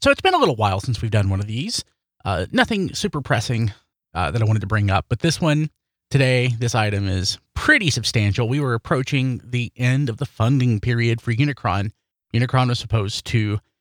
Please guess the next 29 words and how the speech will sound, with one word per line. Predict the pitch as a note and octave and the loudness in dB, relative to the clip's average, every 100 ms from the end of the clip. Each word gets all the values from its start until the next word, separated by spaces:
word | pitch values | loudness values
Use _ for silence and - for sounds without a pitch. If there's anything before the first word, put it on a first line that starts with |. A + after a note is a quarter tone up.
| _ - | _ -4
be | A#2 A2 A2 G#2+ G#2 - _ _ - | 0 2 2 0 -2 -8 _ _ 0
over | C#4 B3 D#3+ D3+ C3+ - _ _ _ | 2 2 2 0 -2 -8 _ _ _
within | B2 A2 G2+ | 0 2 2
just | F#2+ E2 - - | 0 -2 -4 -6
a | |
couple | - G#2+ F#2+ | -2 0 0
of | |
days, | F2 F2 - F#2 - _ _ _ | -2 -4 -4 -8 -10 _ _ _
uh, | - D#2+ B1 | -2 0 0
from | A2+ G2 | 2 2
today. | G2+ A2+ A#2+ F#2 - _ _ _ | 2 0 0 -2 -6 _ _ _
Earlier | - - G3 | 0 2 2
this | C#3 A#2 - | 0 -4 -4
week, | F#2 A#2+ - - | -4 -4 -8 -6
I | A2 | -2
guess | G2 F#2 - | 0 0 0
maybe | G#2 F#2+ G#2 - _ _ | 0 0 -4 -8 _ _
at | _ | _
the | B2+ | 0
end | A2 | 2
of | F#2 | 2
last | G#2 G#2+ - | 2 2 0
week, | F2+ G2 - - _ _ - | -4 -4 -6 -16 _ _ -4
uh, | G#2+ F#2+ | 0 0
the | B2+ | 0
Cookie | - A#3 G#3 | 0 0 2
Monster | B2+ G#2 - - F#2 - - _ _ _ | 2 0 -2 -6 -6 -8 -16 _ _ _
HasLab | C3 A#2 A2 F#2 | 0 2 2 -2
project, | - G#2 F#2+ F#2+ F#2+ - | 0 0 0 -2 -4 -6